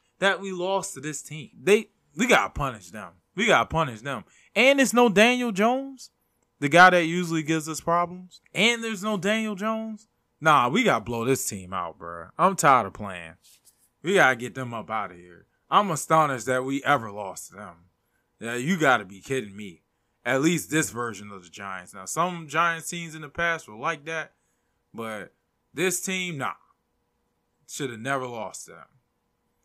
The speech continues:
Gotta punish them. Gotta put the hammer down. Gotta send them on vacation early. I'm just saying. And then, <sighs> man, the Cowboys,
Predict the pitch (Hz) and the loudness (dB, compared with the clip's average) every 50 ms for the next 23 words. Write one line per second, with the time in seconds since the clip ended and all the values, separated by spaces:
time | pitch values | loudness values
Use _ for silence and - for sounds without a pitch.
0 | _ _ _ _ _ - - 143 143 139 135 - - 156 147 131 104 - - - | _ _ _ _ _ -2 4 6 6 6 4 2 -2 -2 -2 -2 -4 -8 -18 -20
1 | 92 90 78 _ _ _ _ _ _ _ _ _ _ _ _ - 135 143 147 139 | -20 -20 -20 _ _ _ _ _ _ _ _ _ _ _ _ 0 2 2 2 2
2 | - - 156 131 120 127 131 139 135 127 113 101 92 82 92 82 82 - _ _ | 0 -2 -4 -2 -4 -4 -4 -4 -6 -6 -8 -10 -14 -14 -14 -14 -14 -18 _ _
3 | _ _ _ _ _ _ _ _ _ _ _ _ _ _ _ _ _ _ _ _ | _ _ _ _ _ _ _ _ _ _ _ _ _ _ _ _ _ _ _ _
4 | _ _ - 117 131 135 135 131 123 - - 156 156 147 139 139 139 123 120 135 | _ _ -4 2 4 4 4 4 2 0 -2 -2 -2 -2 -4 -8 -10 -12 -12 -12
5 | 143 139 131 123 131 131 110 117 139 139 131 - 131 123 117 110 104 92 87 87 | -10 -10 -6 -6 -6 -6 -4 -4 -6 -6 -6 -6 -10 -12 -12 -12 -12 -12 -14 -16
6 | _ _ _ _ _ _ _ _ _ _ _ _ _ _ _ _ _ _ _ _ | _ _ _ _ _ _ _ _ _ _ _ _ _ _ _ _ _ _ _ _
7 | _ _ _ _ _ _ _ _ _ _ _ - 139 139 131 123 110 127 120 - | _ _ _ _ _ _ _ _ _ _ _ -6 -4 -4 -2 -2 -2 -2 -2 -2
8 | - 131 110 87 _ _ _ _ _ _ _ _ _ _ _ _ _ _ _ _ | -4 -6 -8 -10 _ _ _ _ _ _ _ _ _ _ _ _ _ _ _ _
9 | _ _ _ _ _ _ _ _ _ _ _ _ _ _ _ _ _ _ _ _ | _ _ _ _ _ _ _ _ _ _ _ _ _ _ _ _ _ _ _ _
10 | _ _ _ - 156 156 170 180 175 165 160 156 151 139 _ _ _ _ _ _ | _ _ _ -16 -10 -6 -4 -2 -2 -2 -4 -6 -10 -14 _ _ _ _ _ _
11 | _ - - - - - - - _ - 82 64 _ _ _ - - 185 208 233 | _ -20 -18 -18 -18 -20 -20 -20 _ -20 -20 -20 _ _ _ -2 6 10 10 12
12 | 202 147 120 101 104 101 92 85 78 _ _ _ - - - _ | 12 10 8 2 -6 -10 -12 -12 -16 _ _ _ -20 -20 -20 _